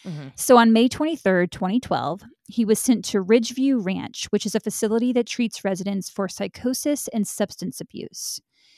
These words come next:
Speaker 2: He was looking at a year in jail, but his lawyer was trying to work a deal to let Johnny stay in the rehab center for a year rather than have to go back behind bars,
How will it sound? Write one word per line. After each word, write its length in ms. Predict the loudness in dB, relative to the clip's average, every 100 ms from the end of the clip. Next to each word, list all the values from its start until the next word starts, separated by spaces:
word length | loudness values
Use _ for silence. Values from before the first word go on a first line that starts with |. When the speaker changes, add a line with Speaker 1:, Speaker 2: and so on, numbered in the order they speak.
| _ _ _ _ _ _
Speaker 2:
He 140 | -2
was 160 | 0 2
looking 300 | 2 0 0
at 80 | 0
a 60 | 0
year 300 | 2 2 2
in 100 | 2
jail, 400 | 0 2 2 4
but 160 | 4
his 180 | 2 0
lawyer 320 | 2 4 4
was 140 | 4 0
trying 340 | -4 -4 -2
to 100 | -2
work 260 | -2 -2 -2
a 60 | -4
deal 420 | -4 -2 0 -2
to 160 | -2 -4
let 220 | -4 -4
Johnny 460 | -2 0 0 -4 -6
stay 260 | -6 -4 -2
in 100 | -4
the 100 | -6
rehab 480 | -8 -6 -2 -2
center 400 | 0 2 2 0
for 240 | -2 0 0
a 60 |
year 400 | 2 2 2 2
rather 260 | 0 0 -2
than 120 | -4
have 160 | -6 -6
to 80 | -6
go 100 | -4
back 220 | -4 -6
behind 400 | -10 -10 -10 -6
bars, 580 | -4 -2 0 2 0